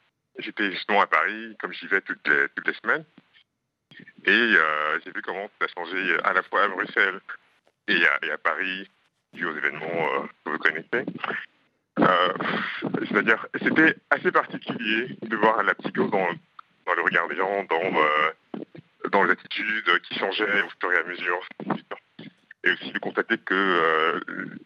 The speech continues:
certains médias et certains politiciens n'aidaient pas vraiment à, à améliorer la situation. Je me souviens d'un épisode particulier, quand j'ai, je suis rentré de,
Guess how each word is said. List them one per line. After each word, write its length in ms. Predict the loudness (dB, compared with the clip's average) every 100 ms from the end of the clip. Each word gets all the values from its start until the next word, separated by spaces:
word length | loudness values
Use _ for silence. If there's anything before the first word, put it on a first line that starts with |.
| -6 -4
certains 260 | 0 0
médias 520 | 0 0 2 2 2
et 100 | -2 -4 -8
certains 220 | -6 -4
politiciens 440 | -6 -8 -8 -8
n'aidaient 220 | -4 -2 0
pas 100 | 0
vraiment 320 | -2 -4 -10 _ _ _ _ _ _ _ _ 0
à, 380 | 0 0 -2 -4 -2 0
à 40 |
améliorer 300 | 0 0 0
la 100 | -2
situation. 400 | -4 -6 -6 -8 -12 -18 -20 -20 _ _ _ _ _ -20 -18 -18 -20 _ -8
Je 120 | -4 -4
me 40 |
souviens 240 | 0 0
d'un 100 | 0
épisode 280 | -4 0 0
particulier, 840 | 0 -4 -8 -2 2 4 2 0 -2
quand 180 | -2 -2
j'ai, 340 | 0 0 0
je 120 | -2 -6
suis 80 | -4
rentré 300 | -2 -2 0
de, 440 | 2 4 4 2